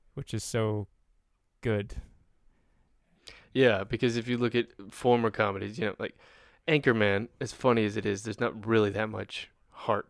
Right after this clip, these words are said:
Speaker 2: to it.
Speaker 1: Mm-hmm.
Speaker 2: I mean, I guess, I, I, I, may-, maybe I take that back because it is really going after,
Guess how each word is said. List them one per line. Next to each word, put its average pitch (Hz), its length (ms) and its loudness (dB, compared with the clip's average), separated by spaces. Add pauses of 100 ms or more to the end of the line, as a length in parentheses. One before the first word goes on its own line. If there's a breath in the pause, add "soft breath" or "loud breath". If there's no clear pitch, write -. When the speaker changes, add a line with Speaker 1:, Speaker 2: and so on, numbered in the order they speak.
Speaker 2:
to 113 260 -6
it. 120 140 2
Speaker 1:
Mm-hmm. 107 180 4
Speaker 2:
I - 20 -2
mean, 208 200 -4
I 196 40 -2
guess, 196 240 -2 (560 loud breath)
I, 196 60 0 (120)
I, 180 380 2
I, 185 60 2 (180)
may-, 170 200 2
maybe 151 260 2
I 113 40 6
take 113 220 -6
that 107 220 -4
back 107 320 0
because 107 260 -2
it 107 80 -2
is 113 200 -2
really 110 360 4
going 101 320 2
after, 95 640 -2